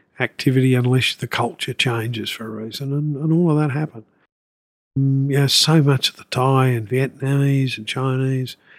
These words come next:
that food just boomed, and it's wonderful food. It's light, and it's,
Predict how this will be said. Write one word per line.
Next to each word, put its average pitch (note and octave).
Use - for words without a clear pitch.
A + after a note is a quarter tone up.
that D3
food D3
just B2+
boomed, F3+
and A#2
it's C#3
wonderful E3
food. G#2+
It's -
light, C3
and A#2+
it's, -